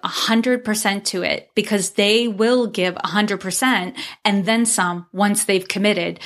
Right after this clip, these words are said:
so they're cautious about what they commit to. So know what works for you and set yourself up for success. And lastly, choose yourself every day.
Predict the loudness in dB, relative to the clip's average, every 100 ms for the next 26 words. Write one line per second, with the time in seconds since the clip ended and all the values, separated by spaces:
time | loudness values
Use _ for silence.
0 | -10 -2 0 2 2 0 -2 0 0 -4
1 | -6 -4 0 0 -2 -2 -4 -4 -6 -4
2 | -4 -8 -8 _ _ _ -20 -14 -8 -6
3 | -2 2 4 4 4 4 4 2 0 0
4 | 0 0 -4 0 0 2 0 0 -2 -4
5 | 0 2 2 2 0 -2 -2 0 0 0
6 | -4 -4 -6 -6 -4 -4 -6 -6 -10 -12
7 | -14 _ _ _ -4 0 2 2 0 0
8 | 0 -4 -2 0 0 -4 _ _ _ _
9 | _ _ -4 -2 2 2 2 2 -2 -4
10 | -4 -4 -8 -16 _ _ -2 0 2 0
11 | 2 0 -2 -8 -12